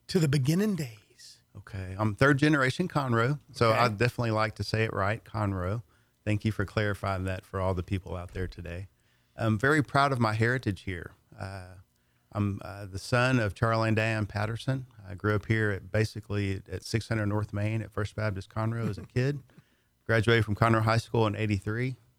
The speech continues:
Speaker 2: Uh, blessed to play baseball, and baseball took me on to college, and that's always been a big source of learning in my life.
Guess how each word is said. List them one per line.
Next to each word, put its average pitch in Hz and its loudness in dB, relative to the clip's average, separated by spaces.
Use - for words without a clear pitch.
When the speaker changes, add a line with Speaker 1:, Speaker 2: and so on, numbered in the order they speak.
Speaker 2:
Uh, 95 -14
blessed 117 2
to 113 -2
play 110 -2
baseball, 120 0
and 98 -2
baseball 107 2
took - -6
me 113 4
on 110 2
to - -10
college, 147 -4
and 95 -2
that's 104 -4
always 104 -2
been 101 -4
a 95 -6
big 101 -4
source 107 0
of 87 -6
learning 98 -6
in 98 -4
my 104 2
life. 104 -4